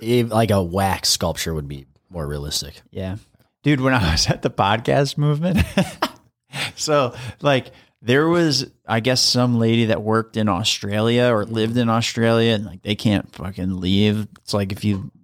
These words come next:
Speaker 2: leave your house, they'll, like, shoot you in the head. And
Speaker 1: Like, right now, it's like that?
Speaker 2: Yeah, in Australia. At
Speaker 1: Wow.
Speaker 2: least, at least that's how it's been
Speaker 1: Austria
Speaker 2: throughout.
Speaker 1: or Australia?
Speaker 2: Australia.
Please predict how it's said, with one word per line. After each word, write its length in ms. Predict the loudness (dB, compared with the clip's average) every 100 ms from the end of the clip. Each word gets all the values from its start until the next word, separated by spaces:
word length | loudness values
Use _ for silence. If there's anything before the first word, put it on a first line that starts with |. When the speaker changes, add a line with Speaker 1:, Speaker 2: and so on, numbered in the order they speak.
| _ _
Speaker 2:
leave 380 | -6 0 2 2
your 120 | -2
house, 320 | -2 -6 -6
they'll, 100 | -8
like, 80 | -8
shoot 280 | -8 -6 -4
you 100 | -4
in 80 | -4
the 60 |
head. 300 | -2 -2 -2 -10 _ _ -4
And 240 | 0 2
Speaker 1:
Like, 40 | 2
right 220 | 2 2
now, 340 | 2 2 0 -2
it's 160 | -2
like 160 | -2 -2
that? 220 | -4 -6 _
Speaker 2:
Yeah, 280 | -2 -2 -2 -10 _ _ _ -6
in 100 | -2
Australia. 540 | -2 -4 -2 0 -2 -2
At 60 |
Speaker 1:
Wow. 80 | 0
Speaker 2:
least, 340 | 2 0 -4 -12 _ _ _ _ _ _ _ _
at 120 | -4
least 180 | -4 -2
that's 160 | -4 -6
how 100 | -6
it's 100 | -8
been 220 | -10 -2
Speaker 1:
Austria 440 | 0 2 2 2
Speaker 2:
throughout. 60 | 2
Speaker 1:
or 100 | 0
Australia? 580 | -2 -2 0 0 -2 -10 -8
Speaker 2:
Australia. 720 | -6 -4 -2 -2 -4 -10 -14